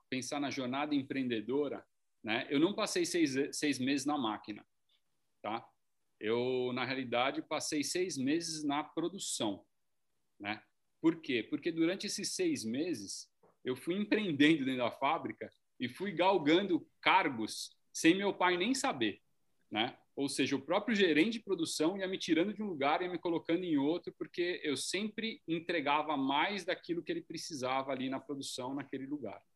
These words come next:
né? E, e naquela ocasião, é, em noventa e nove, a gente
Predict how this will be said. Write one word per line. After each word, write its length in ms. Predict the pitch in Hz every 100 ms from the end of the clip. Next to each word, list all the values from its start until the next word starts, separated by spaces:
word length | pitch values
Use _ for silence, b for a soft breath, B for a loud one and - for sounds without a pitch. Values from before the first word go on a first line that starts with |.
| _ _ _ _ -
né? 240 | 110 123 _ _ _ _ 147
E, 960 | 151 151 147 143 143 143 143 143 151 _ _
e 120 | 156
naquela 320 | 165 165 220
ocasião, 840 | 214 196 151 127 147 190 143 104 - _
é, 360 | 117 113 110 110
em 100 | 120
noventa 380 | 120 131 135 123
e 80 | 107
nove, 420 | 123 165 127 113
a 40 |
gente 540 | 135 156 170 165 131